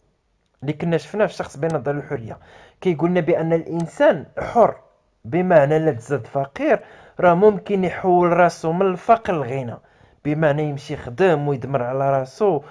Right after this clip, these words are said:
ويقرا مزيان ويتكون ويوصل لواحد المرتبة زوينة وكيغير المصير ديالو بنفسه. واضح؟ هنا كيكون الإنسان قادر أنه يتحكم في التاريخ، عنده الحرية باش أنه يحول راسو من الفقر للغنى،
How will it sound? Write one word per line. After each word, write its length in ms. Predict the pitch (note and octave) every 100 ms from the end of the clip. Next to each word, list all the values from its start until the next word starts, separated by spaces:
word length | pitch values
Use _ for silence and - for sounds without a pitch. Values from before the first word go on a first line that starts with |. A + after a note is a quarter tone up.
| - -
ويقرا 460 | D#3+ E3 - E3+ D#3
مزيان 520 | C3 C#3 G3+ G#3 D#3+
ويتكون 760 | E3 D#3+ - - G3+ G#3 A#3 E3+
ويوصل 380 | E3 D#3+ -
لواحد 240 | D3+ D3 C3+
المرتبة 480 | D3+ D3 D3+ B2+ C3+
زوينة 500 | A#2+ D3 G3 E4 - - _ -
وكيغير 920 | A3 B3 G3+ E3 G#3 A3+ A3 G3+ F#3+
المصير 500 | F#3+ G3 G3+ G#3 G3
ديالو 320 | D#3 G3 A3
بنفسه. 460 | D#3 D#3+ - - G#2+ _ _ _ _ _ _ _ _ _ -
واضح؟ 320 | F3 F#3+ - _ _ _ _ -
هنا 220 | A#2+ F3
كيكون 440 | F#3+ G3 F3+ E3+ E3
الإنسان 600 | C3 D3+ - A#3+ A3+ E3
قادر 640 | - G#3 F#3 G3+ G#3+ F#3+
أنه 260 | F#3+ F#3+
يتحكم 420 | F#3 - - - F#3
في 80 |
التاريخ، 400 | - E3 C#3+ B2
عنده 260 | B2 C3+ F#3
الحرية 580 | F#3 - D#3+ D3+ A3+ A#3 - - _
باش 220 | E3+ F3 -
أنه 280 | G3+ G3
يحول 500 | F3+ - F#3+ F3+ F3+
راسو 320 | F3 E3+ - D#3+
من 100 | G3+
الفقر 580 | G3+ - A#3 - G#3 - - -
للغنى، 500 | D#3+ D3+ B2+ C#3 A2+